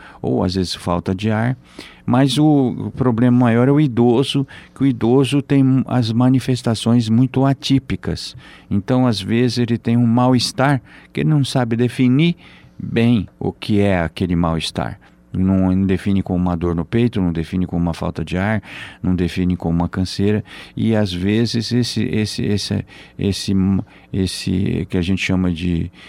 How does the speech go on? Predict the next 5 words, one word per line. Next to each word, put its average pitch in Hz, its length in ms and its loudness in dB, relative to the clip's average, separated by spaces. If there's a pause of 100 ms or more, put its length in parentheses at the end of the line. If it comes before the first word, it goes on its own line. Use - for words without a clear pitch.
(200)
equivalentes 101 1040 0
anginosos, 87 920 -2
alguma 85 340 -4
coisa 92 240 -4
assim, 104 260 -4